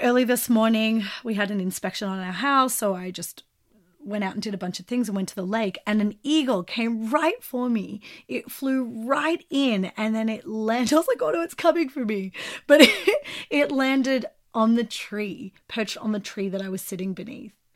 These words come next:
And the eagle is currently my spirit animal at the moment, so I thanked it for its presence, but also for its me-, um, message, because the eagle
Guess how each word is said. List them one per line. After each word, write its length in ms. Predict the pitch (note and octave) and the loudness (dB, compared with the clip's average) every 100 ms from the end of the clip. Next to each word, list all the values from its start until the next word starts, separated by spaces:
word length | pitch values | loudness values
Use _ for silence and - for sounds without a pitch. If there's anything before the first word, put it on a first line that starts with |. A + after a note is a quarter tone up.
| _ - | _ -4
And 340 | G#3 G#3 G#3 | 0 0 -2
the 280 | - A3 - | -2 -6 -4
eagle 280 | A#3+ A3+ A3+ | -4 0 2
is 120 | G#3+ | 0
currently 420 | - G#3+ A3 A#3 G#3 | -2 -2 -2 -2 -4
my 160 | F#3 | -4
spirit 460 | G3 - C4+ C4 - | -8 -2 0 0 -2
animal 380 | C4 B3 A#3+ B3 | -2 0 0 0
at 100 | A#3+ | -2
the 60 | A#3 | -2
moment, 640 | A3 A#3 A3+ A3 A3 - | 0 0 0 0 -4 -6
so 400 | - A3+ G#3 G#3 - | -4 0 0 0 -4
I 100 | G3+ | -8
thanked 400 | - A3 G#3 A3 | -4 -2 -2 -4
it 120 | G3 | -10
for 160 | - | -8
its 140 | G3 A3 | -8 -8
presence, 640 | - A3+ G#3 G#3 G3+ - - - - - | -8 -6 -4 -4 -4 -6 -16 -18 -12 -4
but 100 | B3+ | -2
also 340 | B3+ C4 D4+ | -2 -2 -2
for 160 | - C4 | 0 -2
its 180 | C4 | -2
me-, 320 | A3 G#3 A3+ B3 - B3 A3 A3+ | -2 0 0 -4 -8 -2 0 2
um, 340 | G3 F#3+ G3 | 0 -2 2
message, 380 | A3+ B3+ A3 - | 2 2 0 -4
because 400 | G3+ - G3 - - | -6 -6 -6 -6 -6
the 200 | G3 - | -6 -4
eagle 580 | C#4+ D#4+ C4 F#3+ F3+ | 0 0 0 -2 -2